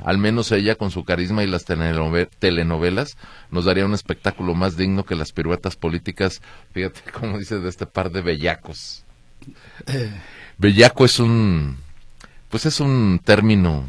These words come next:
Speaker 1: muy castellano. Aquí no es de
Speaker 2: Muy
Speaker 1: uso
Speaker 2: colombiano,
Speaker 1: común.
Speaker 2: ¿no?
Speaker 1: Muy col-, lo usan mucho en Colombia y pues es así como con un, ah, término despectivo.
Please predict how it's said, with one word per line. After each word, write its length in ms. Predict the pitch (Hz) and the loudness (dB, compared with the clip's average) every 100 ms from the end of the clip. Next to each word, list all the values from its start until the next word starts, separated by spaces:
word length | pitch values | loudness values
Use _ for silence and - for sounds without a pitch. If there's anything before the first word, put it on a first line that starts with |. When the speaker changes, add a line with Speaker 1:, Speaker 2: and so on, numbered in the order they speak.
| 71 | -10
Speaker 1:
muy 180 | - 85 | -6 -4
castellano. 720 | - - 82 80 85 90 92 - - - - - | -4 0 2 4 4 4 0 -6 -20 -20 -10 -4
Aquí 300 | 85 - 120 | -2 2 4
no 180 | 113 107 | 6 4
es 100 | 95 | 4
de 140 | 98 | 4
Speaker 2:
Muy 80 | 95 | 4
Speaker 1:
uso 120 | 101 | 4
Speaker 2:
colombiano, 500 | - 139 143 156 156 | 4 4 4 2 2
Speaker 1:
común. 240 | 131 139 110 | -2 -4 -6
Speaker 2:
¿no? 60 | |
Speaker 1:
Muy 220 | 117 113 135 | -2 2 4
col-, 300 | 143 123 120 127 | 6 6 6 8
lo 80 | 139 | 10
usan 300 | 165 175 185 | 10 10 8
mucho 320 | 156 165 - | 8 8 4
en 60 | 135 | 2
Colombia 560 | 127 123 131 127 117 113 - - - - - - | 4 4 4 4 -2 -4 -14 -20 -20 -20 -12 -4
y 120 | 92 | 0
pues 260 | - 101 | 0 0
es 140 | 107 104 | 0 -2
así 200 | 92 92 | -4 -4
como 300 | - 85 76 | -2 -2 -2
con 220 | 85 80 | 0 0
un, 400 | 80 82 76 65 64 - - - - | 0 0 -2 -8 -14 -20 -20 -18 -12
ah, 220 | 71 67 - - - - | -8 -8 -10 -18 -12 -2
término 340 | 90 92 80 | 0 2 0
despectivo. 720 | 71 - 80 - 92 82 73 | -4 -6 -6 -4 -2 -2 -4